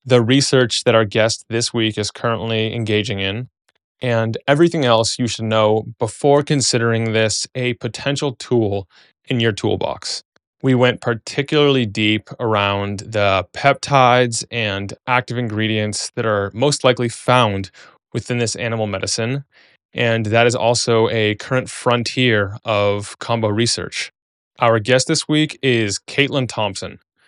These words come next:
She's a seasoned international kambo practitioner, having served over thirteen hundred clients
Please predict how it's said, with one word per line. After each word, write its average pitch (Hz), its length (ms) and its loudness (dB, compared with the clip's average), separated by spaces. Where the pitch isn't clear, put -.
She's 139 300 0
a 127 80 4
seasoned 156 560 0
international 127 600 0
kambo 120 380 0
practitioner, 104 680 -4
having 139 300 2
served 131 480 2
over 120 240 2
thirteen 143 480 -2
hundred 123 280 -2
clients 101 600 -2